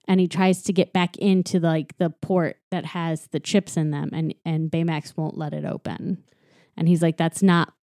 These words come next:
what I was created for, so I can't, I can't let you do this."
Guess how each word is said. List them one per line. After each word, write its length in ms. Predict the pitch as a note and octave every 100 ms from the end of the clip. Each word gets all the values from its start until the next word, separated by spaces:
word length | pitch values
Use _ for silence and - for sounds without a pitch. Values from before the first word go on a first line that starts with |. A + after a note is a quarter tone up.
| _ -
what 380 | F3 F#3 F#3 D#3+
I 140 | D#3
was 200 | D#3+ D#3+
created 540 | - E3+ C#3 C#3+ F#3+
for, 480 | - - C4+ D4 D#4 - _ _ _
so 300 | - E3+ D3+
I 100 | D3+
can't, 480 | - E3 D3 C#3+ - _ _ _ _
I 60 | E3
can't 300 | - E3+ -
let 140 | D3+
you 120 | -
do 180 | D#3+ D#3+
this." 480 | E3 C3+ C#3+ - -